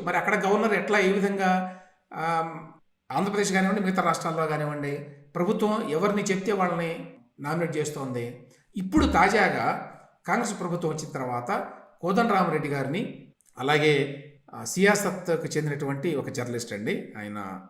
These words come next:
అమీర్ అలీ ఖాన్, వారిద్దరిని నామినేట్ చేస్తే దానిని వెంటనే ఆమోదించింది గవర్నర్ తమిళిసై గారు. మరి కోదండరామరెడ్డి గారు ఒక పార్టీ నాయకుడు. నేను కోదండరామరెడ్డి గారు కానీ, ఈయన మరొక వ్యక్తి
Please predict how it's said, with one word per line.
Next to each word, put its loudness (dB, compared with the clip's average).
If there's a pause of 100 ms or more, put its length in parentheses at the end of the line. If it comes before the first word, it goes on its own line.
అమీర్ 6
అలీ 0
ఖాన్, -10 (280)
వారిద్దరిని 0
నామినేట్ -2
చేస్తే -2 (400)
దానిని 8
వెంటనే 4
ఆమోదించింది 0
గవర్నర్ -4
తమిళిసై -4
గారు. -10 (300)
మరి 0
కోదండరామరెడ్డి 2
గారు 0
ఒక -6
పార్టీ 0
నాయకుడు. -4 (400)
నేను -8
కోదండరామరెడ్డి -4
గారు -4
కానీ, -6 (440)
ఈయన -8 (220)
మరొక -8
వ్యక్తి -6